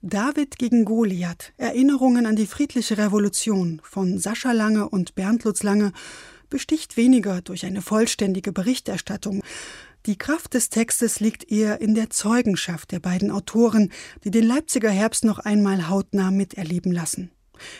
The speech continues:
Während der Schüler Sascha Lange die Ereignisse neugierig beobachtet, trägt der Kabarettist Bernd Lutz Lange mit dem Aufruf der Leipziger Sechs entscheidend dazu bei,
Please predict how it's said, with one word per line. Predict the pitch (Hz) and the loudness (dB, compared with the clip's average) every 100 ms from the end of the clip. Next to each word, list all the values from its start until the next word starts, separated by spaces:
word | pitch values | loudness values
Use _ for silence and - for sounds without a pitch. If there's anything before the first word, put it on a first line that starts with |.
| - | -8
Während | 196 175 185 | -4 0 0
der | 180 | 0
Schüler | - 254 269 214 185 | 2 4 4 2 -4
Sascha | - 185 - 196 | -8 -6 -2 0
Lange | 196 233 226 - | 2 4 4 2
die | - | -2
Ereignisse | 202 214 226 247 240 - 220 | -4 -2 -2 0 0 2 4
neugierig | 226 277 269 247 247 - | 4 4 2 2 0 -2
beobachtet, | 226 247 262 262 - 277 - - - - | 0 2 2 0 -4 -6 -8 -14 -16 -16
trägt | - 247 311 - | -6 -4 -4 -2
der | 233 202 | -4 -2
Kabarettist | 202 185 175 175 262 311 - | -2 -2 -6 -4 -2 -2 -2
Bernd | 185 180 269 240 | -2 2 2 0
Lutz | 233 - | -2 0
Lange | 202 208 | 2 2
mit | 196 185 | 2 0
dem | 190 - | -4 -4
Aufruf | 208 247 - 226 - | -2 -2 -2 -4 -2
der | 185 | -4
Leipziger | 180 220 - 214 196 | -2 -2 -4 -2 0
Sechs | 180 202 - - - - - | 2 0 0 -4 -8 -14 -2
entscheidend | 214 - 220 233 262 202 | 0 0 0 2 4 2
dazu | 175 - 175 | 0 -6 -4
bei, | 185 190 | 0 0